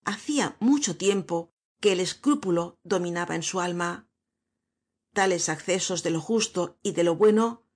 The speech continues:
no son propios de naturalezas vulgares. El despertar de la conciencia indica un alma grande. Juan Valjean era sincero.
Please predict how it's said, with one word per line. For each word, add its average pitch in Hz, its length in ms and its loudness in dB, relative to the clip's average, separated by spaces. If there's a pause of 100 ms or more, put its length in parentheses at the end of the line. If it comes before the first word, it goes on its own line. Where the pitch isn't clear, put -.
no 277 180 4
son 160 300 -2
propios 175 500 0
de 175 120 -2
naturalezas 180 800 -2
vulgares. 170 680 -2 (920)
El 175 140 0
despertar 180 500 -2
de 180 100 -2
la 175 120 0
conciencia 214 920 0
indica 277 720 -2
un 185 200 -4
alma 165 260 -2
grande. 170 600 -6 (1080)
Juan 277 340 0
Valjean 175 420 -2
era 170 180 -4
sincero. 175 720 -4